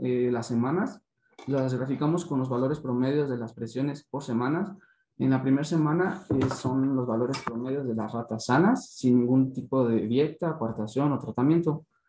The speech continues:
La segunda semana es, este, son las ratas ya con el tratamiento especial.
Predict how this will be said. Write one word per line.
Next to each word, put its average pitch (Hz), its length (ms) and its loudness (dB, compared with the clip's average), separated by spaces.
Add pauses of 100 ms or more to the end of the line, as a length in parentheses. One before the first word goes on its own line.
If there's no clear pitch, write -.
(420)
La 135 160 2
segunda 165 400 2
semana 160 600 2 (120)
es, 131 240 -4
este, 131 920 0 (880)
son 160 220 0
las 170 160 0
ratas 175 480 -4
ya 131 180 -2
con 147 180 0
el 123 80 2
tratamiento 123 600 0
especial. 127 480 -4